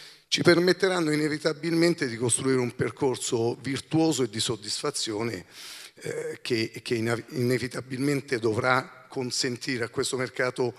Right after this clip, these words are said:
di raddoppiare i numeri, perché oggi ci sono tutti i presupposti per far sì che la cessione del quinto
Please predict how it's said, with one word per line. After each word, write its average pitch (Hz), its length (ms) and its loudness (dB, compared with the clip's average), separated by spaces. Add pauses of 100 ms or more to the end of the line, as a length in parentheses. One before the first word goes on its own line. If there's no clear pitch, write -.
(400)
di 120 160 -4
raddoppiare 117 680 0
i 113 40 -2
numeri, 107 340 -4
perché 117 460 -6
oggi 139 640 -2
ci - 160 -4
sono 113 440 -8
tutti - 540 -12 (320)
i 127 120 -6
presupposti 135 680 2
per 113 100 4
far 123 160 -2
sì 131 140 0
che 113 100 0
la 110 380 0
cessione 123 420 -4
del 123 160 -8
quinto 113 580 -6